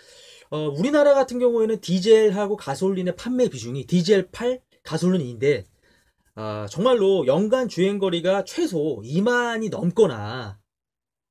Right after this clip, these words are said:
이러시지 않는다면은 가격도 더 싸고, 어, 주행 어떤, 어떤 그 승차감도 더 좋기 때문에 이 가솔린 모델이 제가 봤을 때는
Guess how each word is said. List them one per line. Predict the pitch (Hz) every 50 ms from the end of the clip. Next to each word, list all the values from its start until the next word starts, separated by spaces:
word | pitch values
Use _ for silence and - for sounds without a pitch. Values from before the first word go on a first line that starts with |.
| _ _ _ _ -
이러시지 | 156 170 240 247 247 - 247 226 190 233
않는다면은 | - - 151 170 190 254 226 175 139 117 110 110 160 185 156 -
가격도 | - - - 165 220 240 233 - 226 185
더 | - 131 135
싸고, | - - 220 247 247 202 143 120 113 123 131 117 104 98 _ _ _ _ _ _ _ _ -
어, | 117 117 120 117
주행 | - 175 196 214 220 220 208
어떤, | 170 160 - 175 175 170 165 165 165 160 160 156 147 185 - _ _ _ _ _ _ _ _ _ _ _ _ _ _ _ _ _ _ _ _ -
어떤 | 143 - - 160 151 143 - _ -
그 | - 131 131 127 123
승차감도 | - - 311 302 262 277 247 240 233 220 208 190 208
더 | 175 147 151 147 127 - _ -
좋기 | - 180 180 - 247 190
때문에 | - 240 185 143 135 165 160 123 98 - _ _ - - -
이 | 170 175
가솔린 | - - 139 - 160 226 285 330 330
모델이 | 311 254 220 185 202 202 208
제가 | 208 - 139 143 165
봤을 | 160 156 147 -
때는 | - 147 139 151 180 190 190